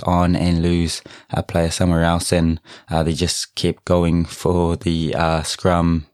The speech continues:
which kept getting penalised. But yeah, I thought it was a interesting <laughs> call to just keep going for those, uh, as, you know, they weren't really getting much pay out of it. Obviously, they got a yellow card out of it, but from there, there's not too much more you can gain from just repeatedly going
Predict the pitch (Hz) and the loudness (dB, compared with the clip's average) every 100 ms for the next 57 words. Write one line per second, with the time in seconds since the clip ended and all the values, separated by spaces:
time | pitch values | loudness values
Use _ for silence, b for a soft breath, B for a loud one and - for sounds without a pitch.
0 | _ - 92 - - - - _ - 92 | _ -4 -4 -2 -4 -4 -8 _ -6 -4
1 | 78 95 85 90 87 87 85 85 - _ | 0 0 0 0 0 2 0 -4 -8 _
2 | - 92 - - - - 92 80 - 90 | -2 0 -2 -8 -12 -2 0 0 -2 0
3 | 92 85 78 85 78 76 _ _ - 107 | 0 0 0 0 0 -2 _ _ -2 0
4 | 92 92 - - 98 92 98 87 85 85 | 2 0 -4 -2 -4 -2 0 0 -2 -4
5 | - - - 90 87 85 85 85 80 85 | -4 -6 -2 0 0 0 -2 0 0 0
6 | 80 87 87 80 73 - - _ - 85 | -2 -2 -2 -2 -4 -10 -12 _ -6 -2
7 | 80 85 90 82 87 82 - 87 80 82 | 0 2 2 2 0 0 0 2 2 2
8 | 82 - - - 87 87 85 82 85 - | 0 -6 -8 -2 0 2 0 0 -2 -6
9 | - - 95 82 - 85 85 82 80 82 | -16 -4 -2 -2 -2 0 0 0 0 0
10 | 80 80 - 87 85 82 - 90 87 90 | 0 -2 -2 0 0 -2 -2 -2 0 0
11 | 107 - 87 78 - B - 92 90 73 | -2 0 -2 -2 -8 B -4 0 0 2
12 | 85 85 - _ _ - 101 98 87 - | 2 2 -2 _ _ -4 0 0 0 0
13 | 98 90 85 - 90 82 87 85 90 87 | 0 2 2 2 2 2 0 0 2 2
14 | 85 87 - - 85 85 87 - 85 92 | 2 0 -4 0 2 2 -2 -4 -4 -2
15 | 82 78 85 85 85 | -2 -2 -2 -2 -2